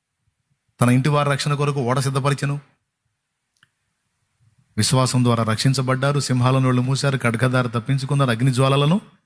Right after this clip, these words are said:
చల్లార్చారు, మృతతుల్యమైన గర్భాలు బిడ్డల్ని గంటానికి శక్తివంతమయ్యాయి. ఇన్ని రాశాడు అక్కడ. విశ్వాసం ద్వారా ఏమేం జరిగినాయో,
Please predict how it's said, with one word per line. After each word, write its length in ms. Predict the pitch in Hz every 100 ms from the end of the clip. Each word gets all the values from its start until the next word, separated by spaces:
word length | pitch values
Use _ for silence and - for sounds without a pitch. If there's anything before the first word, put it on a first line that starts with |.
| _ _ _
చల్లార్చారు, 800 | _ - 95 123 139 - 156 156 - _ _ _ _ _ _ _ -
మృతతుల్యమైన 640 | 120 131 135 147 147 147
గర్భాలు 460 | 147 139 135 151 147
బిడ్డల్ని 360 | 120 123 151 151
గంటానికి 400 | 151 147 147 135
శక్తివంతమయ్యాయి. 800 | 123 147 151 151 151 156 156 117 - _ _ _ _ _ _ _ _ _ -
ఇన్ని 420 | 131 127 113 107
రాశాడు 400 | 101 113 107 139
అక్కడ. 200 | 117 - - _ _ _ _ _ _ _ _ _ _ _ _ -
విశ్వాసం 480 | 123 143 147 143 143
ద్వారా 200 | 135 127
ఏమేం 280 | 131 143 139
జరిగినాయో, 480 | 127 113 92 76